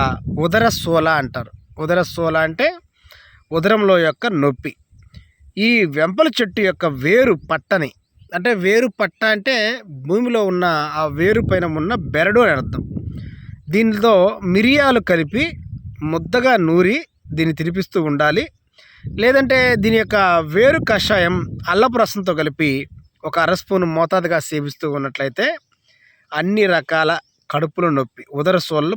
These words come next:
పూర్తిగా తగ్గిపోతాయి. ఇంకా శరీరం పైన ఉన్న పుండ్లు, ఈ పుండ్లు సమస్యకి ఈ వెంపలాకు,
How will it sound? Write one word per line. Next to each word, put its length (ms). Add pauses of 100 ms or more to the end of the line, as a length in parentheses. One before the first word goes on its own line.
పూర్తిగా 360
తగ్గిపోతాయి. 520 (1600)
ఇంకా 220 (1300)
శరీరం 440
పైన 160 (120)
ఉన్న 140 (1160)
పుండ్లు, 340 (600)
ఈ 20 (140)
పుండ్లు 240 (100)
సమస్యకి 500 (480)
ఈ 20 (160)
వెంపలాకు, 720